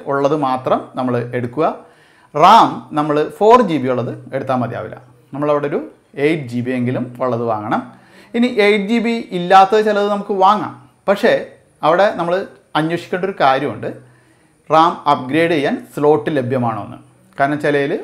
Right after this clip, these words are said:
ഫോർ ജി ബിയുടെ സ്ലോട്ടായിരിക്കും, ചിലതിൽ എയ്റ്റ് ജി ബിയുടെ സ്ലോട്ട് ഉണ്ടാവും, അല്ലെങ്കിൽ ഒന്നോ രണ്ടോ സ്ലോട്ടുകളൊക്കെ ഉണ്ടാവും. അപ്പോൾ അത്തരത്തിൽ നമുക്ക് റാം അപ്ഗ്രേഡ് ചെയ്യാൻ സൗകര്യമുള്ള ഒരു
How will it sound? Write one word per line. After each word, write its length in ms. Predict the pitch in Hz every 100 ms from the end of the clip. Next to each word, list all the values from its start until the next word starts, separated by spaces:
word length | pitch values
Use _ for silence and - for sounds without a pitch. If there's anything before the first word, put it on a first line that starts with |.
| -
ഫോർ 160 | 147 147 147
ജി 80 | 165
ബിയുടെ 140 | 147 -
സ്ലോട്ടായിരിക്കും, 480 | 139 127 135 131 254 -
ചിലതിൽ 280 | 135 131 180 440 -
എയ്റ്റ് 180 | 143 151 151
ജി 60 | 160
ബിയുടെ 160 | 151 127
സ്ലോട്ട് 220 | 123 117
ഉണ്ടാവും, 240 | 135 135 247 - -
അല്ലെങ്കിൽ 320 | 143 147 147 160
ഒന്നോ 180 | 147 165 180
രണ്ടോ 240 | 156 160 185
സ്ലോട്ടുകളൊക്കെ 460 | 156 139 123 113 110
ഉണ്ടാവും. 180 | 101 - _ _ _ _ - -
അപ്പോൾ 180 | 160 202 - 202
അത്തരത്തിൽ 360 | 208 254 254 240
നമുക്ക് 260 | 226 202 214 247 -
റാം 180 | 147 165 240 175
അപ്ഗ്രേഡ് 420 | 165 170 208 240 240
ചെയ്യാൻ 180 | 220 226 208
സൗകര്യമുള്ള 580 | 156 156 190 202 196 240 -
ഒരു 100 | 185